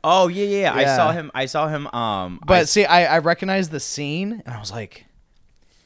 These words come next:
Speaker 2: "Is this it?" And it was, like, a split second. Like, <laughs> I, I messaged him. I was like, "Who's this ugly fucker?" <laughs>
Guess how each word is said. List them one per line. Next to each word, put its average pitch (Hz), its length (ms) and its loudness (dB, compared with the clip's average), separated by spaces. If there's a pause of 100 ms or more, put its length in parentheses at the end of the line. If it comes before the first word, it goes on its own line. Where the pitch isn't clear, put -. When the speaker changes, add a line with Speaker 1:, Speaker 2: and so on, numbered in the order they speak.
(220)
Speaker 2:
"Is 98 180 -12
this 139 280 -6
it?" 123 220 -6
And 143 120 -6
it 139 40 -4
was, 135 200 -6
like, 143 180 -2
a 123 80 -6
split - 460 -4
second. 120 320 -4
Like, 123 220 -6 (220)
<laughs> - 240 -8
I, 160 180 0
I 160 40 -2
messaged 151 640 -6
him. 147 140 -6
I 135 100 -4
was 135 100 -6
like, 127 240 -2 (420)
"Who's 302 220 -2
this 226 220 -2
ugly 135 260 -2
fucker?" - 440 -6 (540)
<laughs> 226 100 2